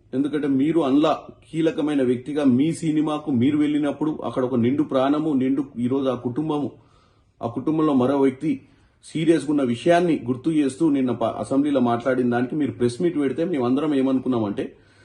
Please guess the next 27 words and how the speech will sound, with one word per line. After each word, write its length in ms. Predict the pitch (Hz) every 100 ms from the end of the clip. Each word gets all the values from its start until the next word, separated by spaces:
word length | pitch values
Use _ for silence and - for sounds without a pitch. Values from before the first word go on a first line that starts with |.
| _ -
మీరు 160 | 131 147
ప్రెస్ 340 | 135 143 -
మీట్ 160 | 196 170
పెట్టి 500 | 165 - 190 214 - -
ముఖ్యమంత్రి 520 | 131 180 180 180 165
గారు 180 | 160 151 135
చెప్పింది 600 | 131 - 175 165 160 - -
వాస్తవము, 640 | 104 120 131 151 139 143 175
రానున్న 420 | 135 139 156 151
రోజుల్లో 420 | 143 139 139 143
మేమంతా 380 | 147 123 123 143
బాధ్యతగా 640 | 113 113 156 165 180 175 160
వ్యవహరిస్తాము, 920 | 117 127 156 160 151 165 147 190 269 - _ _ _ _ - - 135
తప్పిదం 440 | 120 180 185 175
జరిగింది, 720 | 131 139 156 165 180 196 - _ _ _ -
తప్పిదం 420 | 123 185 180 170
వల్ల 220 | 156 165
ప్రాణాలు 480 | 170 143 143 165 165
కోల్పోయినాయని 680 | - 151 160 165 165 160 151
చెప్పి 260 | 135 131 180
ఒక 100 | 156
మంచి 320 | 123 170 220
సందేశాన్ని, 680 | - 135 170 196 196 196 190
ఒక 200 | 151 139
సినిమా 400 | - 175 185 170
రియల్ 320 | 147 185 160
హీరోగా 420 | 143 165 165